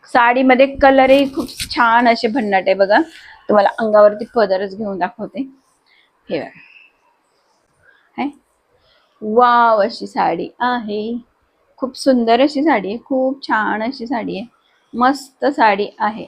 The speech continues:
अंगावरही छान दिसते. अगदी चापून चोपून साडी बसते. खूप छान अशी साडी बसते. मस्त साडी आहे. लवकर बुकिंग करा.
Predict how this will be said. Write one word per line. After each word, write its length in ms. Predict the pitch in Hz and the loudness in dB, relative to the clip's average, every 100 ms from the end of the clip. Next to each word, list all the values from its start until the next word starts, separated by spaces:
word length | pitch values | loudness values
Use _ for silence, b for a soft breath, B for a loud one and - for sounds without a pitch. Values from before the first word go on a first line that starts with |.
| _ | _
अंगावरही 540 | 208 214 214 220 233 233 | -6 2 2 2 0 -4
छान 340 | - 208 202 208 | -4 -2 -2 -6
दिसते. 360 | 196 - 196 - b b b | -10 -12 -14 -14 b b b
अगदी 360 | - 262 269 427 | 2 2 4 2
चापून 520 | - 320 302 302 339 | 4 4 4 4 4
चोपून 320 | 339 285 285 | 4 2 2
साडी 280 | 311 285 262 | 2 2 2
बसते. 320 | 262 269 269 247 | 2 2 2 0
खूप 280 | 277 262 - | -4 -10 -2
छान 280 | 269 262 285 | 2 2 2
अशी 220 | 311 269 | -2 0
साडी 240 | 285 233 | 0 2
बसते. 480 | 220 247 - 220 226 b b _ 233 | 0 -2 -2 -4 -4 b b _ 2
मस्त 500 | 262 285 277 - 302 | 4 4 0 0 2
साडी 380 | 349 269 254 | 4 2 4
आहे. 360 | 254 254 262 247 b b b - | 4 4 0 -4 b b b -2
लवकर 680 | 240 262 277 285 285 311 302 | 2 6 6 4 2 2 2
बुकिंग 420 | 269 311 285 330 | 2 2 4 4
करा. 340 | 330 254 233 | 4 4 2